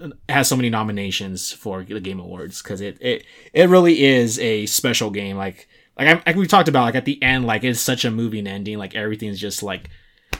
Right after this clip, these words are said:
ah, it just gets you. It just gets you in a way that Last of Us Part Two probably doesn't even do for me, honestly.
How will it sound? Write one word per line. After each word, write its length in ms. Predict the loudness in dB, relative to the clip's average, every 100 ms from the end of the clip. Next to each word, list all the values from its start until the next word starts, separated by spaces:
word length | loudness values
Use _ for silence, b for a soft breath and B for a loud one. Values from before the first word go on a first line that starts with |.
| B 2
ah, 460 | 6 6 4 -2 -4
it 120 | 2
just 220 | 4 4 4
gets 320 | 0 0 -2
you. 160 | -6
It 120 | -6 -4
just 200 | -4 -4
gets 280 | -4 -4
you 100 | -6
in 100 | -4
a 60 | 0
way 220 | 4 4
that 120 | 4
Last 340 | 4 2 2 0
of 100 | -2
Us 100 | -2
Part 240 | -2 -4
Two 180 | -4 -6
probably 260 | -4 -4 -2
doesn't 160 | -6
even 160 | -6 -8
do 120 | -10
for 140 | -12 -14
me, 180 | -14 -16
honestly. 500 | -14 -12 -14 -16